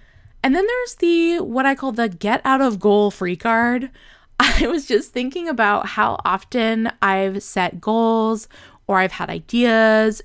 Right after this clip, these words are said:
in my personal life or my business. You try new things and you're like, "Oh, this isn't really working how I thought it would be." And I don't want it anymore. I don't like it. Or, you know what? This goal is not actually something for me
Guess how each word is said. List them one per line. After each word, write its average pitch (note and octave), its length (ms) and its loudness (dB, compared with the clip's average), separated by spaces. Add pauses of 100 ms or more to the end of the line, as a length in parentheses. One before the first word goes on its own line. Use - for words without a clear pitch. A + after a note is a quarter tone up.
(100)
in G#3 120 0
my G3+ 140 0
personal G3 320 -6
life F#3 180 -4
or F#3+ 60 -4
my F#3 140 -4
business. F3+ 440 -6 (920)
You G#3 120 -4
try A3+ 220 4
new G#3+ 140 0
things G3 480 -2 (100)
and G3 240 -2
you're F#3 160 -4
like, E3+ 460 -8 (200)
"Oh, G#3+ 600 -2
this G3 200 -2
isn't G3 240 0
really F#3 220 -2
working F3+ 320 -6
how F3+ 220 -4
I E3 80 -6
thought D#3+ 240 -8
it - 80 -6
would A3 160 -2
be." D4+ 360 -2 (420)
And F#3 720 0 (140)
I F#3 140 0
don't F3+ 360 -4
want E3 420 -6
it - 240 -12
anymore. - 440 -10
I F3 100 -4
don't F#3+ 180 -6
like F3 280 -4
it. - 220 -10
Or, F#3+ 200 -2
you G3 120 0
know A3 100 2
what? B3 260 2
This C#4 260 -2
goal C4 580 2 (640)
is G#3+ 120 0
not C4+ 180 6
actually D#4 300 0
something E4 460 -4
for E4 160 -4
me G4 120 -2